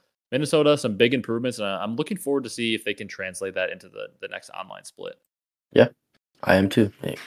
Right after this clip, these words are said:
Speaker 2: if they are, excited for the team.
Speaker 1: Uh, all right, Brock. Then our third place team was Optic Texas. Um, the story of this weekend for me for Optic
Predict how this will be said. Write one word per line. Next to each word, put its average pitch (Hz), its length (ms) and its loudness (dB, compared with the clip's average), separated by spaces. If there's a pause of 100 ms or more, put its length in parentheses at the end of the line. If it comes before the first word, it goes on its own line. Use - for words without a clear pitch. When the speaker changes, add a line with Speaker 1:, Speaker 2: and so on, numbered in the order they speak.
(100)
Speaker 2:
if - 120 -10
they 95 120 6
are, 127 100 10
excited - 500 4
for - 120 -6
the 110 80 2
team. 143 480 6 (960)
Speaker 1:
Uh, 104 360 -2 (240)
all 110 100 4
right, 117 180 6
Brock. 107 280 6
Then 113 120 0
our 110 100 4
third 117 260 4
place 110 280 6
team 95 340 -2 (400)
was 87 160 -14
Optic 107 540 -2 (160)
Texas. - 600 -2 (500)
Um, 98 560 0
the 120 140 -4
story 175 380 2
of 190 60 4
this 151 160 -2
weekend 143 260 -2
for 101 100 -4
me 107 240 0
for 117 160 -4
Optic 120 460 -2